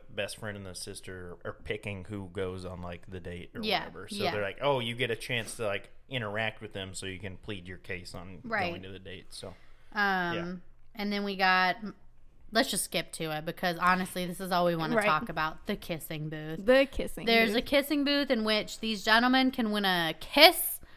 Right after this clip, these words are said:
Speaker 2: with Miss Remy in her little box, um, if they can hit the nail on the head.
Speaker 3: All the
Speaker 1: With
Speaker 3: way
Speaker 1: the
Speaker 3: in.
Speaker 1: hammer.
Speaker 3: They
Speaker 2: All
Speaker 3: have
Speaker 2: the
Speaker 3: to
Speaker 2: way
Speaker 3: drive
Speaker 2: in.
Speaker 3: it
Speaker 1: All the way
Speaker 3: all
Speaker 2: As
Speaker 3: the
Speaker 2: we
Speaker 1: in
Speaker 3: way
Speaker 1: one
Speaker 2: learned
Speaker 1: swing.
Speaker 2: from, uh, Buck, I mean, Captain Kim, um,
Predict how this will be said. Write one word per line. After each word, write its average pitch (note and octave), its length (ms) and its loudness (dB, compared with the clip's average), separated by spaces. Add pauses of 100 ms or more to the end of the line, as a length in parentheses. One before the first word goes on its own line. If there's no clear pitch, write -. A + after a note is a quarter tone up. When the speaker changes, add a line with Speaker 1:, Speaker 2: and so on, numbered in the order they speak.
(160)
Speaker 2:
with F#3+ 200 0
Miss A#3 380 4
Remy D#4+ 560 6 (100)
in G#3+ 140 -2
her F#3+ 200 0
little G3 300 2
box, B3+ 680 8 (320)
um, F#3+ 260 6
if F#3 140 0
they G3+ 140 2
can G3 200 -4
hit C#4+ 400 -4 (120)
the G3 120 -2
nail A#3+ 440 0
on G3+ 220 2
the G3+ 80 0
head. F3 540 0 (180)
Speaker 3:
All G3 240 4
the A#3 100 4
Speaker 1:
With A#3+ 100 8
Speaker 3:
way A#3+ 60 6
Speaker 1:
the C4 100 8
Speaker 3:
in. D4 60 6
Speaker 1:
hammer. - 220 4
Speaker 3:
They G#3+ 60 10
Speaker 2:
All A#3+ 80 10
Speaker 3:
have A3+ 120 10
Speaker 2:
the A3+ 60 8
Speaker 3:
to A3+ 60 6
Speaker 2:
way A3+ 100 10
Speaker 3:
drive A#3 340 12
Speaker 2:
in. C#4+ 60 6
Speaker 3:
it - 20 12
Speaker 1:
All D4 60 12
the - 40 10
way G#3 60 12
Speaker 3:
all A#3 60 12
Speaker 2:
As B3 100 12
Speaker 3:
the C#4+ 60 8
Speaker 2:
we C#4+ 40 10
Speaker 1:
in C4+ 40 12
Speaker 3:
way C4 80 12
Speaker 1:
one C4+ 100 12
Speaker 2:
learned C4+ 200 12
Speaker 1:
swing. - 80 -4
Speaker 2:
from, G#3+ 280 10
uh, F#3+ 400 8
Buck, G#3 300 8
I G3 80 4
mean, G3 200 0
Captain F#3 520 4
Kim, F3+ 580 0
um, E3 640 0